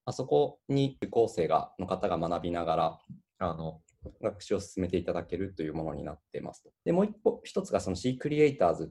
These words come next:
ていう、あの、お仕事斡旋の仕組みでして、まあ、実際受講生が学びの内容をそのアウトプットとして外に出せる場となってますと。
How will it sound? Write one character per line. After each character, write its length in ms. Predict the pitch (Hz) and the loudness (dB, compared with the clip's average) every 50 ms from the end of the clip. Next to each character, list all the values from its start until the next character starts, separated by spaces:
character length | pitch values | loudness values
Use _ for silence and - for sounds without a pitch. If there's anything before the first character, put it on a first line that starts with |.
| - _ - | -10 _ -4
て 80 | 85 | -2
い 380 | 82 80 80 82 95 107 101 92 | 0 0 0 0 0 0 0 0
う、 120 | 90 - - | -2 -4 -2
あ 100 | 98 92 | -2 0
の、 140 | 87 87 87 | 0 0 0
お 40 | 90 | -2
仕 100 | - 147 | -2 0
事 560 | 139 151 151 151 - 156 151 143 - - - _ _ _ _ _ _ - | 2 2 2 2 4 4 4 4 2 -2 -6 _ _ _ _ _ _ -4
斡 80 | 135 | -4
旋 320 | 135 - - - 95 82 78 | -4 -2 0 0 0 2 0
の 140 | 78 78 | -2 -4
仕 160 | - - - - | -6 -8 -8 -6
組 380 | 85 82 80 80 80 80 76 | -4 -2 -2 -2 -2 -4 -4
み 40 | - | -4
で 120 | - 82 | -4 -6
し 120 | 80 - - | -6 -6 -8
て、 300 | _ - 123 117 101 - | _ 0 2 2 2 2
ま 80 | 113 113 | 0 -2
あ、 40 | 104 | -2
実 100 | 107 - | -2 -2
際 140 | - 139 | 0 0
受 120 | 135 135 127 | 0 0 0
講 220 | 127 - 160 151 | 2 4 4 4
生 200 | 156 - 92 82 | 4 4 2 2
が 260 | 76 76 67 - - - _ - | 4 2 0 0 -2 -8 _ 0
学 260 | 113 113 120 117 - | 2 4 4 4 4
び 80 | 123 123 | 2 2
の 120 | 123 120 | 2 2
内 220 | 117 117 117 117 | 2 2 2 4
容 260 | 113 113 110 110 107 107 | 6 6 6 8 6 4
を 40 | |
そ 120 | 104 - 101 | 2 2 0
の 80 | 95 | 2
ア 60 | 95 107 | 2 2
ウ 80 | - | 2
ト 100 | - 113 | 0 -2
プ 100 | - - | -2 -2
ッ 40 | - | -4
ト 100 | - 95 | -2 -4
と 80 | - - | -4 -6
し 100 | - - | -8 -4
て 280 | - 73 73 - - - | -4 -2 -2 -2 -2 -4
外 160 | 127 - 101 | -2 0 0
に 100 | 92 82 | 0 0
出 100 | - 80 - | 0 -4 -4
せ 160 | - - 101 | -2 -2 -2
る 240 | - 73 71 - _ _ _ | -2 -2 -6 -10 _ _ _
場 220 | - 76 71 71 - _ _ - | -2 -2 -2 -4 -8 _ _ -8
と 200 | 85 82 - - _ | -8 -8 -8 -10 _
な 180 | 98 85 82 80 | -8 -6 -6 -6
っ 100 | 82 - _ _ - | -6 -10 _ _ -10
て 100 | - - | -8 -8
ま 140 | 64 57 | -8 -10
す 100 | - - | -14 -16
と。 100 | - - | -20 -20